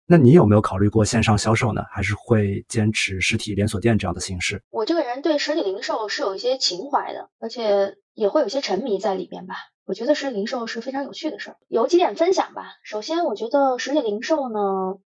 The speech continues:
Speaker 2: 它最大的特点是人跟人之间是有交互的，而且它有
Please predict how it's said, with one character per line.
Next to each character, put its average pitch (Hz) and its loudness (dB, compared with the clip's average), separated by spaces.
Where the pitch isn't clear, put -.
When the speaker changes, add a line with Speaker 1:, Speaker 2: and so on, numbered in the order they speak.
Speaker 2:
它 - -6
最 339 4
大 254 2
的 - -8
特 285 -6
点 190 -4
是 226 -6
人 190 -2
跟 269 -2
人 226 -6
之 240 -10
间 262 -6
是 - -8
有 208 -10
交 233 -6
互 233 -6
的， - -16
而 226 -10
且 190 -4
它 233 -6
有 - -6